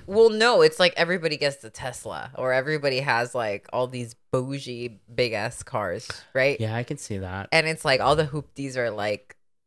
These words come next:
Speaker 1: anybody that has, like, a goat
Speaker 2: Well,
Speaker 1: or something.
Speaker 2: yeah.
Speaker 1: Do you know what I mean? But it's like they're in this wealthy family that's,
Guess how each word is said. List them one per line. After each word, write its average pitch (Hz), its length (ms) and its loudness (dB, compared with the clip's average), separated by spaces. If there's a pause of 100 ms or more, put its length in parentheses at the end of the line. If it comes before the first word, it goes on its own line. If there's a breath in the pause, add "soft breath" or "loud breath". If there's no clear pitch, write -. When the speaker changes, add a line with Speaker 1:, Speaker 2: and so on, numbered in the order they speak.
(200)
Speaker 1:
anybody 107 460 -6
that 64 160 -6
has, 107 180 -6
like, 113 140 -6
a 110 60 -8
goat 90 640 -10 (500)
Speaker 2:
Well, 139 100 0
Speaker 1:
or 131 180 -2
something. - 540 -8 (160)
Speaker 2:
yeah. 104 240 4
Speaker 1:
Do 151 260 -12
you 151 60 -8
know 139 80 -6
what 135 100 0
I 139 100 0
mean? 139 220 -8
But 151 140 4
it's 147 160 -2
like 131 260 2
they're 143 360 4 (120)
in 165 140 -4
this 139 240 -2
wealthy 135 440 0
family 123 640 -6
that's, - 360 -10